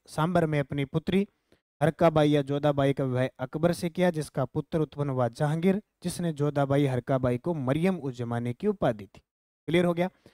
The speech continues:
अब क्या हुआ कि यहाँ अधीनता स्वीकार कर ली, तो भारमल ने, भारमल ने अपने पुत्र,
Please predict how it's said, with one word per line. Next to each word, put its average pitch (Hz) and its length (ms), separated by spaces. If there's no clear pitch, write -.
अब 233 160
क्या - 460
हुआ 175 160
कि 196 160
यहाँ 190 120
अधीनता 135 360
स्वीकार 165 420
कर 147 180
ली, 147 200
तो 180 140
भारमल 165 500
ने, 147 140
भारमल 170 460
ने 151 240
अपने 208 420
पुत्र, - 480